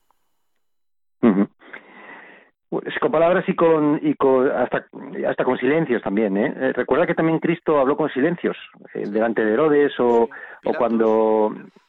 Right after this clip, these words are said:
Speaker 1: eh, de, de Pilatos, ¿verdad? Y no dices nada, no sabes que, que te puedo liberar, ¿no? Sabes que tengo poder.
Speaker 2: O cuando le
Speaker 1: Bueno, guarda
Speaker 2: pregunta, "¿Y
Speaker 1: silencio.
Speaker 2: qué es, y qué es la verdad?". Y calla.
Speaker 1: Que es la verdad, eso es, eso es,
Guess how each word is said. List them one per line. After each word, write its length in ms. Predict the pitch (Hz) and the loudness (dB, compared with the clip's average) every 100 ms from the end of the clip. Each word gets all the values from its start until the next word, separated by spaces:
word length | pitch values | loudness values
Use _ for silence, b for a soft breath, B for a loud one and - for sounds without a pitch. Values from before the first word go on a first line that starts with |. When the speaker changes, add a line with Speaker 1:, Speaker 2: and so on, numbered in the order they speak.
| _ - | _ -20
Speaker 1:
eh, 480 | - - 120 101 120 | -18 -8 -6 -4 -2
de, 120 | 123 | -4
de 180 | 113 123 | -4 -2
Pilatos, 460 | - 143 165 151 - | 0 0 0 0 -2
¿verdad? 320 | 101 104 151 | -2 -2 0
Y 40 | 143 | 0
no 80 | 131 | 0
dices 220 | 131 120 | 0 0
nada, 320 | 165 170 110 98 - | 0 0 -2 -6 -10
no 100 | 123 | -4
sabes 220 | 127 123 | -2 -2
que, 680 | - 131 131 131 139 113 - | 0 2 2 2 0 -4 -4
que 80 | 123 | -6
te 100 | 120 | -4
puedo 280 | 120 131 127 | -2 0 0
liberar, 400 | 127 127 175 135 | 0 0 0 -2
¿no? 260 | 139 190 139 | -2 -4 -2
Sabes 200 | 120 - | -4 -4
que 80 | |
tengo 200 | 120 120 | -2 -2
poder. 400 | 110 117 151 151 - b - | 0 0 0 -2 -6 b -20
Speaker 2:
O 60 | |
cuando 200 | 143 147 156 | -16 -12 -12
le 80 | |
Speaker 1:
Bueno, 260 | - 165 156 | -6 -2 0
guarda 260 | 127 156 156 | 0 0 0
Speaker 2:
pregunta, 0 | |
"¿Y 20 | |
Speaker 1:
silencio. 380 | 156 156 202 196 | 0 0 0 -2
Speaker 2:
qué 100 | 180 | -6
es, 160 | 180 - | -12 -18
y 120 | 160 | -16
qué 120 | 170 | -14
es 80 | 165 | -12
la 120 | 165 | -10
verdad?". 440 | 156 143 175 165 - _ _ | -10 -10 -10 -12 -16 _ _
Y 120 | 151 | -20
calla. 400 | 131 160 175 135 - | -20 -18 -18 -20 -6
Speaker 1:
Que 100 | 127 | -2
es 60 | |
la 80 | 113 | 0
verdad, 320 | 107 107 107 | 0 0 0
eso 200 | 92 - | -2 -6
es, 80 | 98 - | -10 -10
eso 220 | - 104 | -10 -8
es, 120 | - | -8